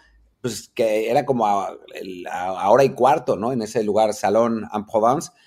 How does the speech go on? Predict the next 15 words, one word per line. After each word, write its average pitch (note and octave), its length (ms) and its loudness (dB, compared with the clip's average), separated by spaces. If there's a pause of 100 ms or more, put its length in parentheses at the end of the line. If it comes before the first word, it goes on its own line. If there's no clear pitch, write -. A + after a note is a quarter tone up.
(140)
Ahora C#3 240 10
es D3 140 2
un, D#3 280 -2
es, C3+ 240 -4
es C#3+ 180 -6
en F3 100 0
un F3+ 100 -2
pueblo F3+ 220 6
que F3+ 100 -4
está, E3 340 2 (280)
digamos, E3 420 2 (120)
entre C#3+ 340 2
Marsella C3+ 380 2
y F3 60 2
Toulon, D3+ 520 2